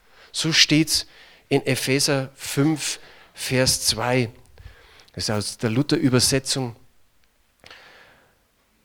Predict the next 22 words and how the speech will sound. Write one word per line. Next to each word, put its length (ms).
Und 180
lebt 460
in 100
der 100
Liebe, 560
wie 160
auch 160
Christus 500
uns 260
geliebt 500
hat 280
und 180
hat 140
sich 220
selbst 360
für 180
uns 300
gegeben 480
als 280
Gabe 420
und 280
Opfer 440